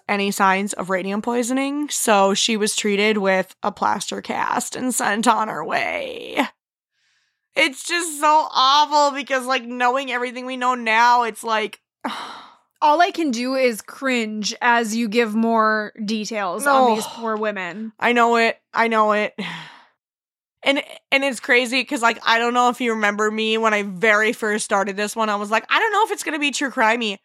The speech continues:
Speaker 1: And then I got, like, into it, and I'm like, "Oh my God, this turned into the most true crime shit ever." Like, it went from zero to a hundred. I, when I first found out about this, I did not think it was gonna fit well.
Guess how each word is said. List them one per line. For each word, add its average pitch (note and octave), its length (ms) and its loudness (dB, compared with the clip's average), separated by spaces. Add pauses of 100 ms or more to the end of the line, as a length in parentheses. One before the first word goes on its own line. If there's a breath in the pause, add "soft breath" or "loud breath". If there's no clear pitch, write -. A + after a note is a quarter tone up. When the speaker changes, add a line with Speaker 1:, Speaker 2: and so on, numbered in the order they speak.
(300)
Speaker 1:
And B3+ 180 2
then B3+ 80 4
I B3 140 4
got, A#3+ 240 4
like, A#3 260 2
into A3+ 300 0
it, A#3+ 80 2
and - 80 0
I'm A3+ 160 2
like, A3 280 0
"Oh A#3+ 200 4
my C4 160 2
God, G#3 400 2
this A3 200 -2
turned B3+ 360 -2
into A3 200 0
the A3 80 -2
most G3+ 360 -4
true A#3+ 340 -2
crime A3+ 380 2
shit - 480 -2
ever." G3+ 580 0 (560)
Like, A#3+ 460 2 (500 soft breath)
it C#4+ 160 4
went C#4+ 300 2
from C#4 420 0
zero B3 560 2
to A#3+ 140 -2
a G#3 100 4
hundred. G#3 460 0
I, G3+ 140 4
when A3 180 0
I A#3 140 2
first B3 360 -4
found A3 240 2
out G3+ 160 4
about A3 220 0
this, A3+ 260 -4
I G#3+ 160 2
did G#3 120 -4
not G3 280 0
think G3+ 160 -6
it G#3 80 -8
was G3+ 140 -12
gonna G3 260 -8 (420)
fit - 320 -2
well. F#3+ 400 -2